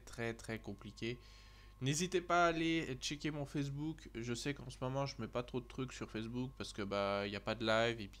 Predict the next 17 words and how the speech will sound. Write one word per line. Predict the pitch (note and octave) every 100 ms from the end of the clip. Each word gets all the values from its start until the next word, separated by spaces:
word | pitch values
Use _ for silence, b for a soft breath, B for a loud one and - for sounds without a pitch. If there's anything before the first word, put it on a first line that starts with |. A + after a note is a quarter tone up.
| -
y |
a | G2
pas | - A2+
de |
trucs, | - B2+ A#2+ A2
euh, | G2+ G2+
très | G2+ - A#2 A#2
importants. | A2+ - - - C3
Je | A#2
mettrai | G2 - G2
peut-être | - A2 - -
la | G#2
même | G#2+ A2+
vidéo | A#2 A2 A2+ A2+ A#2
sur | A#2 - -
Facebook. | G#2 G#2 A2+ C3+ - B B B B B B -
Euh, | A2+ A#2 A2+ A2+ A2 A2 A2 G#2+ G#2